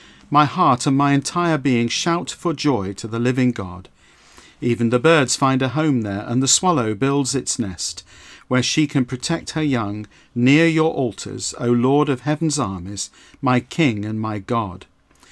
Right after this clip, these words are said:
How blessed are those who live in your temple and praise you continually. How blessed are those who find their strength in you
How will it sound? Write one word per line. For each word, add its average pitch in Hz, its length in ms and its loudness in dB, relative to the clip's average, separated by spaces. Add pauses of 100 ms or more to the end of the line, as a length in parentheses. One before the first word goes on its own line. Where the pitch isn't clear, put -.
(480)
How 151 180 4
blessed 160 460 2
are 139 100 4
those 135 380 2
who 127 120 2
live 151 220 2
in 160 120 0
your 156 180 0
temple 107 400 -6
and 120 100 -2
praise 131 560 0
you 101 140 -4
continually. 104 800 -4 (640)
How 127 160 2
blessed 147 400 2
are 123 60 2
those 131 300 2
who 139 120 0
find 139 300 2
their 151 100 0
strength - 460 -4
in 104 120 -6
you 92 300 -8